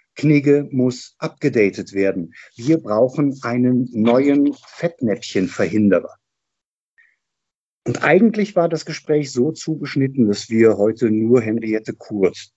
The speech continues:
treffen. Da Sarah Paulsen aus Berlin nicht zwingend heute in der Glockenbach Buchhandlung hätte dabei sein können.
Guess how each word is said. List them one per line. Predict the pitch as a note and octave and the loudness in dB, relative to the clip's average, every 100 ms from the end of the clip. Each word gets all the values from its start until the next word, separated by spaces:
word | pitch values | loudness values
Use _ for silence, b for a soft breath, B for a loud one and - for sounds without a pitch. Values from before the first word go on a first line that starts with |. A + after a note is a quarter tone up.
| _ | _
treffen. | - D2+ - _ _ _ _ _ _ _ _ _ _ _ | -10 -10 -10 _ _ _ _ _ _ _ _ _ _ _
Da | E2 D2+ | -6 -4
Sarah | D#2+ F#2+ F2+ | 0 0 0
Paulsen | E2+ F2+ A2 A#2 A2 | -2 2 2 2 -2
aus | E2 - | -2 -4
Berlin | G2 G2+ C3 D#3 D#3+ B B B B | -2 0 4 4 4 B B B B
nicht | B2+ D#3+ - - | 0 0 -2 -20
zwingend | - - B2+ C#3+ C3+ B2+ | -16 -2 4 4 2 -2
heute | A2 B2+ B2+ | -4 -2 -4
in | A#2+ A2+ | -4 -2
der | A2 | -2
Glockenbach | G#2 A2+ - G#2+ G#2 | -2 -6 -2 -2 -2
Buchhandlung | - A2 A2 G#2+ G#2+ | -6 -6 -4 -4 -4
hätte | F#2+ - | -6 -2
dabei | B2 B2+ E3 | 0 2 2
sein | B2 G2+ | 2 0
können. | F#2 F#2 D#2+ | 0 -4 -4